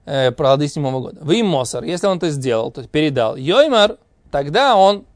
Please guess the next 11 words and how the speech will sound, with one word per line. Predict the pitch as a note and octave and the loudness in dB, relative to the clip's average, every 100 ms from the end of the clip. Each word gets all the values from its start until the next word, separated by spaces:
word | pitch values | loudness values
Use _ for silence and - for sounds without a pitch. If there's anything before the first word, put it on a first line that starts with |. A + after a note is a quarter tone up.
| _ _ _ - | _ _ _ -6
должен, | D3+ F#3+ F#3 D3 A#2+ _ - _ _ _ _ - | 0 2 2 -2 -6 _ -20 _ _ _ _ -4
арей | C#3 E3 A3 | 2 4 4
мой | F#3 F#3+ E3+ | 2 2 2
салалу, | D3+ D3 E3+ C#3 | 2 4 4 2
вот | D3+ | 0
эти | E3+ D#3 | -4 -8
деньги, | C#3 D#3 E3+ C3+ A#2 _ _ _ _ _ _ - _ _ _ | -2 -2 -2 -6 -8 _ _ _ _ _ _ -20 _ _ _
которые | C#3+ C3+ D3+ D3 C#3 C3+ B2+ - _ _ | -16 -6 -2 0 2 2 0 -2 _ _
михулолим, | D3 E3+ C#3+ F3+ E3 C#3 A#2+ C#3+ | -8 -6 -2 2 4 4 2 -6
которые | - - - C#3+ C3 B2 | -12 -12 -4 -2 -2 -4
я | A#2+ C#3+ D3 C3 - | 0 6 8 6 2